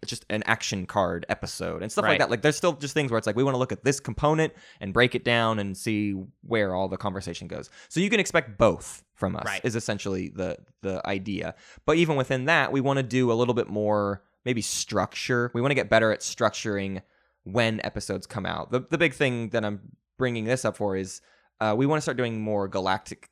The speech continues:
Speaker 1: Council episodes.
Speaker 2: Sure.
Speaker 1: Uh, and we'll talk about that more. We're gonna talk a lot about the Patreon today.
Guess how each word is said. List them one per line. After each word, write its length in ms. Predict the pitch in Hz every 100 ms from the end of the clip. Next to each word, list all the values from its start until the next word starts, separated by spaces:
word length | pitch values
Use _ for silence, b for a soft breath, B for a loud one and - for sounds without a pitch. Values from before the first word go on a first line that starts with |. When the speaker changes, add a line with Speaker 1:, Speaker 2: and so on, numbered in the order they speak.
| -
Speaker 1:
Council 440 | 101 101 - 110
episodes. 680 | 117 135 - 151 175 208 - -
Speaker 2:
Sure. 220 | 147 214
Speaker 1:
Uh, 180 | 113 113
and 120 | - 180
we'll 80 |
talk 200 | 202 190
about 140 | 185 170
that 100 | 151
more. 200 | 143 139
We're 80 | 131
gonna 160 | 147
talk 200 | - 131
a 40 | 117
lot 140 | 110
about 160 | 117 110
the 60 |
Patreon 460 | - 110 - 98 92
today. 280 | 92 90 107